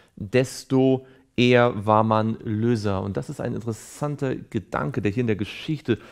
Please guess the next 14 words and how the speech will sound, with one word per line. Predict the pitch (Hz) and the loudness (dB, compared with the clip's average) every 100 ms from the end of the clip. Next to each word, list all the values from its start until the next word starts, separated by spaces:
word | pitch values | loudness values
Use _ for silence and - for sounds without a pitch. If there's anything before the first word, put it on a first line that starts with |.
| - | -12
uns | - 110 - | -6 -6 -6
präsentiert | - 104 95 90 - 160 165 165 | -6 -4 -4 -8 -6 0 0 0
wird. | 104 - - - - | -6 -8 -20 -12 -4
Denn | 110 | -4
das | 101 - | -4 -8
zeigt | - - 135 - 120 | -10 -2 -2 0 -4
uns, | 101 - - - - | -6 -8 -20 -20 -4
damit | 113 117 110 | 0 0 2
der | 110 104 | 2 2
Sohn | 101 117 143 170 165 151 - | 0 2 2 2 0 -2 -2
Gottes | 143 147 143 - - | -4 -2 -4 -6 -8
unser | - 139 127 123 117 - - | -2 -2 -2 -2 -2 -2 0
Erlöser | 127 123 117 113 113 143 214 131 113 104 | 4 6 6 4 4 2 2 2 2 0
sein | 95 101 104 104 98 | 0 0 2 0 -4